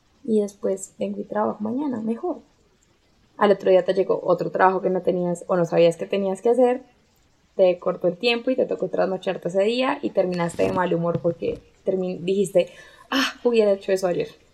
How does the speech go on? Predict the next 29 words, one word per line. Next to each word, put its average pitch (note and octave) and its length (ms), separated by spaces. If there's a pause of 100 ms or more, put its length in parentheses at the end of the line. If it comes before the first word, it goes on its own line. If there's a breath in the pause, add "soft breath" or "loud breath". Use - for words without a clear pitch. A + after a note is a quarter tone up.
(220)
Nos G#3+ 180
pasa D4 220
mucho, B3 200
a A3 80
mí E4 180
personalmente A#3+ 600
me G#3+ 60
pasa G3 220
un F3+ 60
montón. E3+ 340 (2000)
Tip G#3+ 180
número, G#3 400
número A#3 260
siete, C#4+ 440 (160)
no A3+ 100
intentar G#3+ 460
ser G#3+ 160
multitarea. G#3+ 760 (360)
Es G3+ 420
un G3+ 100
error G3 240
que G#3+ 140
cometemos G3 640
mucho G#3 300
los G3 160
millennials, G3+ 720 (540)
eh, F#3+ 160
centennials, F#3 1080
eh, - 460